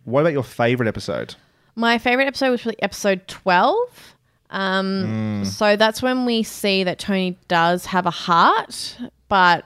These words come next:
Speaker 2: also that his sympathy is very limited. When he, obviously with his Guma, he throws her, the therapist being like, you know, "Deal with your emotions," but also at the end, he's just like,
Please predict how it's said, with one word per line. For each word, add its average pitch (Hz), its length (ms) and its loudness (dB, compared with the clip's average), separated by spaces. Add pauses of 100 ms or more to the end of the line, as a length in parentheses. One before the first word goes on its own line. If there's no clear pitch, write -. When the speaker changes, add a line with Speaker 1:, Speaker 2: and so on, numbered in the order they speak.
(120)
Speaker 2:
also 170 380 -6
that 170 160 -4
his 170 160 -6
sympathy 170 640 -8
is 175 240 -8
very 170 580 -2
limited. 190 640 -2 (100)
When 196 200 -4
he, 170 200 -6 (520)
obviously 180 240 -4
with 160 240 -8
his - 180 -12
Guma, 165 400 -4
he 175 120 0
throws 165 480 -10 (260)
her, 175 280 -4
the - 280 -8 (240)
therapist 233 560 -2 (420)
being 185 160 -4
like, 175 220 -2
you 190 80 -6
know, 175 180 -2 (220)
"Deal 220 180 0
with 202 80 0
your 185 140 0
emotions," 185 420 -2
but 180 140 -4
also 175 240 -6
at 165 100 -12
the 165 140 -10
end, 165 180 -10
he's 160 180 -8
just 165 220 -12
like, - 360 -4